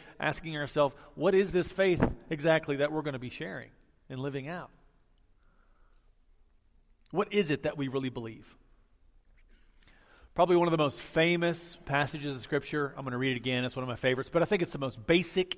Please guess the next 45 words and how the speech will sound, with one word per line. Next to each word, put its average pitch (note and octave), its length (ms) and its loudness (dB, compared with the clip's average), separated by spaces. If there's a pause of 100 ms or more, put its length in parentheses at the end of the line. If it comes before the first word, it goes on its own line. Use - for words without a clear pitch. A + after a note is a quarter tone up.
and C3 240 -4
simplistic, F3+ 1300 -2
simplistic, - 540 -16 (300)
simple F#3 600 -2 (100)
and, D#3 300 -8
um, C3 320 -6 (420)
illustration E3+ 640 0
or C3+ 80 0
definition D#3 680 0
about B2 260 -2
what B2+ 200 -6
faith B2+ 340 -4
really A2 340 -4
is. - 240 -14
Okay, A2+ 140 -4
it's - 140 -8
Hebrews D3+ 340 -2
eleven C3 380 -2
one. G#2+ 220 -4
We A2 120 -6
all C#3 200 2
know C#3+ 220 4
this. B2+ 280 -2
We C#3 60 -6
could A#2+ 120 -12
probably C3 280 -4
quote C3 200 0
it G#2+ 80 -4
from B2+ 160 -8
memory, B2+ 320 -4 (240)
but G#2+ 100 -2
I'm A#2+ 60 2
gonna A#2+ 140 -4
say A#2 200 -2
it A2 60 -2
again. G#2+ 220 -8
Now, G#2 140 -8
faith F#3 380 2
is C#3 140 0
confidence C#3 880 -4 (320)
in A#2+ 240 -2
what C#3+ 300 4
we B2+ 200 0
hope C3 400 -6
for - 560 -18